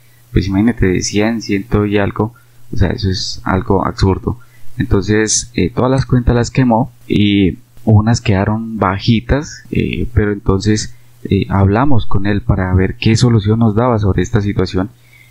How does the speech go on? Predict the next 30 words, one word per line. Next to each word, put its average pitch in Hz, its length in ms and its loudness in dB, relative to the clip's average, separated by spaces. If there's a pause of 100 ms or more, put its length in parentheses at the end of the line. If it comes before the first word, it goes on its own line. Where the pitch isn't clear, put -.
Y 90 120 0
bueno, 98 280 2
él 90 260 4
nos 107 200 6
dijo 107 340 2
que 107 140 -2
nos 95 220 -2
iba 135 260 4
a - 20 2
reconocer, 92 1600 -2 (480)
eh, 90 280 2
bueno, 98 260 0
cincuenta 95 600 -2
dólares 113 480 -2
por - 260 -4
cuenta 107 540 -2 (400)
y 127 80 -6
que 92 100 0
con 92 180 -2
esos 107 200 2
cincuenta 110 400 0
dólares, 123 280 0
pues, 87 180 -2
íbamos 92 280 2
a 101 100 4
iniciar 92 520 -2
de 98 100 0
nuevo 95 220 0
otra 95 180 0
vez 95 220 -6